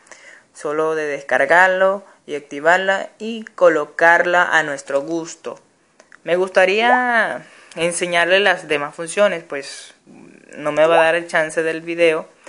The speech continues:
y pues, mm, será hasta la próxima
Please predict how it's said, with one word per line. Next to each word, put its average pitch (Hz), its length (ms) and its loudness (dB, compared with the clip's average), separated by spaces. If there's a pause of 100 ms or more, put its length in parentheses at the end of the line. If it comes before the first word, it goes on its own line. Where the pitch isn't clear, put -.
(360)
y 170 220 -10
pues, 147 840 -10
mm, 151 540 -14 (480)
será 151 580 0
hasta 160 260 -6
la 139 140 -2
próxima 233 560 -2